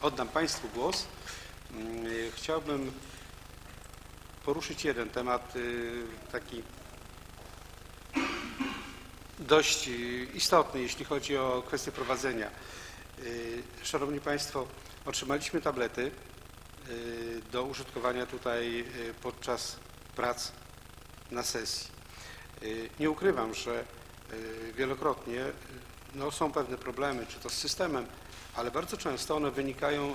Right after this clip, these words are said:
z tego, że, y, miast tabletów, y, używamy sprzętu, który służy li-, tylko i wyłącznie do podglądu materiałów, które otrzymujemy, czyli, y, telefonów komórkowych, smartfonów,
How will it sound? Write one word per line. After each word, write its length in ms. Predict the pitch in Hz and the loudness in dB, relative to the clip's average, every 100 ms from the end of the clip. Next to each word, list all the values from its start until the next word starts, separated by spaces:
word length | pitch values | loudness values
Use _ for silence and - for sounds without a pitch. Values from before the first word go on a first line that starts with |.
| - | 0
z 120 | - | 0
tego, 420 | - 120 127 151 | 2 2 2 0
że, 380 | 139 117 127 127 127 - - - - | 2 2 2 2 -2 -10 -12 -14 -10
y, 420 | 113 113 113 113 117 | -4 -2 0 -2 0
miast 460 | 127 131 127 - 139 135 | 4 4 4 0 -2 0
tabletów, 720 | 143 131 120 - 143 202 - - - - - - 131 | 0 2 0 0 -2 -2 -8 -12 -14 -14 -14 -12 -4
y, 180 | 139 131 156 | 0 0 0
używamy 540 | 139 135 147 147 139 | 0 4 4 4 2
sprzętu, 480 | - - 139 135 139 | 0 2 0 2 -4
który 300 | - 135 131 | -2 0 0
służy 320 | - 143 135 | -2 -2 -2
li-, 140 | 127 | -4
tylko 300 | 127 165 170 | -4 -4 0
i 120 | 165 139 | 0 2
wyłącznie 560 | 139 127 123 - 147 | 2 2 0 0 2
do 100 | 135 | 2
podglądu 760 | 143 131 131 156 180 127 113 165 - - - - - | 2 0 4 6 6 4 0 -2 -6 -12 -12 -12 2
materiałów, 540 | 139 147 139 160 170 - | 4 6 6 6 4 2
które 240 | - 156 | 2 4
otrzymujemy, 720 | 151 - 151 147 147 117 113 | 4 4 4 6 6 4 0
czyli, 300 | - 127 135 - - - - - | -2 -4 -4 -8 -12 -12 -12 -2
y, 480 | 127 123 123 123 120 | 2 4 4 2 6
telefonów 440 | 160 160 208 190 156 | 6 8 8 8 8
komórkowych, 580 | 147 127 120 127 113 - | 4 4 4 4 4 2
smartfonów, 680 | 156 160 - 139 117 139 | 4 4 8 8 8 0